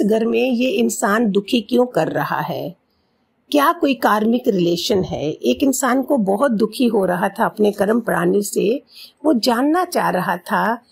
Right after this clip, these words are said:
कि ये क्या कारण है। तो जो भी घटित हो रहा है वो कहीं ना कहीं हमारा कनेक्शन है,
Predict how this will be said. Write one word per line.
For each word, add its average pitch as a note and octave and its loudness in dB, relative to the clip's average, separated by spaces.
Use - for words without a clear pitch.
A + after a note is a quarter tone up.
कि C#4 2
ये C#4+ 4
क्या C4+ 0
कारण G#3 0
है। - -12
तो F4+ 4
जो A#3 2
भी G4 2
घटित E4+ 0
हो E4 4
रहा D#4 0
है D#4 0
वो C4+ 0
कहीं C4+ 0
ना D4+ 2
कहीं C#4+ 0
हमारा B3 0
कनेक्शन A3 -2
है, B3+ -2